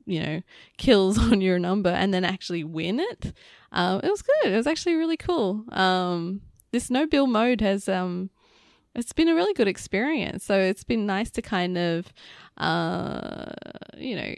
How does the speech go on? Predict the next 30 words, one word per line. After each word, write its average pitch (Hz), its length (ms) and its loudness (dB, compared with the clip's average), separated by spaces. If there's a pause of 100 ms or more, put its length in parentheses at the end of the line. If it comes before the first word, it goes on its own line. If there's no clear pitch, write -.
(140)
change 262 400 0
my 226 120 0
opinions 196 720 -2
overall 170 540 0
on 170 160 -2
Fortnite 165 840 -2 (560)
and 165 720 -2 (580)
I 180 100 0
guess, 185 300 0
<laughs> 202 400 2
I 196 80 -2
guess, - 300 -6
like, 165 180 0
kind 165 220 -2
of, 170 120 -4
like, 165 180 -6
how 165 220 -4
much 165 220 -6
I 160 60 -6
kind 165 220 -8
of, - 100 -10
like, - 260 -8 (320)
not 480 200 -2
poo-pooed 214 440 0
it - 160 -4
essentially, 175 560 -6
but 170 220 -4
kind 185 240 -4
of 170 160 -6 (160)
just - 500 -12